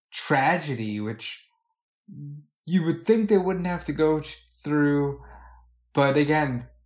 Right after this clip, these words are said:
psychopaths are psychopaths. I wanna touch on this real quick, because I heard a lot of people saying, <gasps> you know, "Stop. Uh,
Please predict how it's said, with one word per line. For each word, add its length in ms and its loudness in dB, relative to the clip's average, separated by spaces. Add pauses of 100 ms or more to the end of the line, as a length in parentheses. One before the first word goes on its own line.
(160)
psychopaths 1040 -4
are 140 0
psychopaths. 800 -2 (380)
I 160 8
wanna 280 6
touch 300 0
on 260 0
this 440 -6 (600)
real 220 4
quick, 440 -2
because 260 -4
I 100 2
heard 160 0
a 20 -2
lot 140 2
of 80 -6
people 200 -14
saying, 340 0 (360)
<gasps> 340 -20
you 200 2
know, 200 4
"Stop. 720 0 (840)
Uh, 300 -8